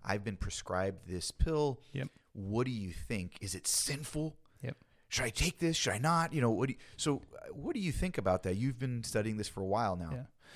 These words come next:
Speaker 2: Yeah. So somebody asked me a question about a medication.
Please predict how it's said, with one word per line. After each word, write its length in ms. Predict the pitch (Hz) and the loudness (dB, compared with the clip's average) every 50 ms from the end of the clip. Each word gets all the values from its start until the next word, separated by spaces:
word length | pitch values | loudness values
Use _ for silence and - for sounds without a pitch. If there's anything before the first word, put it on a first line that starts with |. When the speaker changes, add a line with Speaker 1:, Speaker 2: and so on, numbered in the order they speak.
| - - - - | -20 -20 -6 0
Speaker 2:
Yeah. 220 | - 160 147 127 | 2 4 4 4
So 180 | 123 - 165 151 | 4 4 4 2
somebody 320 | 135 - 190 196 202 180 160 | 4 2 2 2 2 4 4
asked 200 | 156 151 - - | 2 2 0 -2
me 60 | 143 | -4
a 40 | 139 | -4
question 440 | - - - 151 139 - - 139 127 | -2 0 2 2 2 0 -2 -6 -6
about 260 | 113 101 120 123 127 123 | -4 -4 -4 -4 -2 -4
a 20 | |
medication. 800 | 113 113 120 127 127 - 147 147 147 - - 170 170 165 156 139 | -4 -4 -6 -6 -4 -2 -2 -2 -2 -2 -2 -4 -4 -4 -4 -6